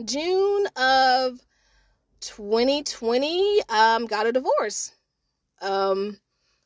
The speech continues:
I want to cheer and celebrate, but a lot of people are like, "Oh my gosh, you got a divorce. How would you get a divorce?" <laughs> I'm getting hoarse. <laughs> Sorry. How would you get a divorce after I was married for, like,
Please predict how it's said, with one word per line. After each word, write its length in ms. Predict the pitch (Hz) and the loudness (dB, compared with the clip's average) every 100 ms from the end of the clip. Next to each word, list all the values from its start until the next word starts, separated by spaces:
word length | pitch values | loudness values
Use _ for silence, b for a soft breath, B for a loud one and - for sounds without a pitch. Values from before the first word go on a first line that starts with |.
| _ | _
I 240 | - 220 254 | 2 6 6
want 340 | 233 233 254 | 4 0 -2
to 120 | 339 | -4
cheer 500 | 330 - 370 359 349 | -2 2 2 2 2
and 140 | 302 330 | 2 2
celebrate, 800 | - 320 370 403 339 320 294 262 | 4 4 4 0 2 4 4 2
but 100 | 277 | 0
a 40 | |
lot 140 | 269 285 | 2 2
of 60 | |
people 220 | 294 302 285 | 0 -2 0
are 80 | |
like, 440 | 277 277 254 233 _ - | 2 2 0 -2 _ -2
"Oh 200 | 277 233 | 0 0
my 220 | 190 196 | -4 -10
gosh, 360 | - 202 226 | -6 -6 -6
you 80 | 208 | -2
got 140 | 214 208 | 0 0
a 40 | |
divorce. 600 | 202 202 233 190 - - B B B B B - | 0 2 2 2 0 -2 B B B B B 0
How 140 | 294 | 2
would 100 | 311 | 4
you 80 | 277 | 2
get 100 | 285 | 0
a 20 | |
divorce?" 580 | 269 254 226 196 - - _ _ _ _ _ _ _ | 2 2 2 2 -2 -4 _ _ _ _ _ _ _
<laughs> 500 | _ _ _ _ - | _ _ _ _ 0
I'm 420 | - - - 679 - | 0 2 2 2 4
getting 240 | 494 440 - - | 4 4 4 2
hoarse. 460 | 339 381 - - 480 554 | 4 4 2 -2 -2 -2
<laughs> 160 | - 349 | -4 -12
Sorry. 580 | - 349 392 381 277 349 - B B B B B | -6 -2 0 2 0 -2 -8 B B B B B
How 140 | - | 4
would 100 | 466 | 4
you 80 | 359 | 6
get 120 | 349 | 0
a 20 | 302 | -2
divorce 400 | 254 285 220 214 | 4 4 4 -2
after 560 | 240 - 226 - - _ _ _ _ - | -10 -4 -2 -2 -6 _ _ _ _ 0
I 220 | 320 453 | 4 4
was 140 | 320 262 | 4 2
married 320 | 233 226 226 | 2 2 0
for, 120 | 208 | -4
like, 280 | 202 170 | -4 -6